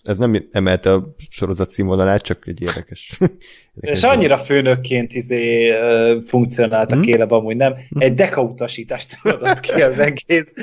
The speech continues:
Speaker 1: De, de az, hogy
Speaker 2: epizódban.
Speaker 1: kövessetek.
Speaker 2: Egyszer nem. Ja, igen,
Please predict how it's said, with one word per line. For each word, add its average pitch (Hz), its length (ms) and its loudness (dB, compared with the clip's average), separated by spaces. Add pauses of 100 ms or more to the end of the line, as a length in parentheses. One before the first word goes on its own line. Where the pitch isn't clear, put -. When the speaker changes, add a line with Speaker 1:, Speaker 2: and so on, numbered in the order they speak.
(140)
Speaker 1:
De, 120 60 -2
de 131 60 2
az, 135 60 4
hogy 143 60 4
Speaker 2:
epizódban. 143 500 2
Speaker 1:
kövessetek. 127 360 4
Speaker 2:
Egyszer 220 220 2
nem. 170 200 0 (680)
Ja, 156 180 2
igen, 139 400 -2